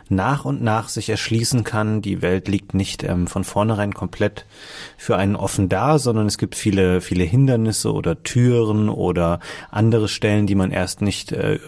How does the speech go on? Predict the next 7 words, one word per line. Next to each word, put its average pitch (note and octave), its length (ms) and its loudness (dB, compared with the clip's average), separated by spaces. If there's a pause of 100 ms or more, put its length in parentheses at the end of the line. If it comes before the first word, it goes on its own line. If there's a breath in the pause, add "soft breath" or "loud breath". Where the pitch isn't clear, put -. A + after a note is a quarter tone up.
bewältigen C#3 720 0
kann. B2 360 0
Und G2 120 -2
dann F2+ 80 2
muss F#2 220 0
man F#2 100 0
entsprechende F2 800 0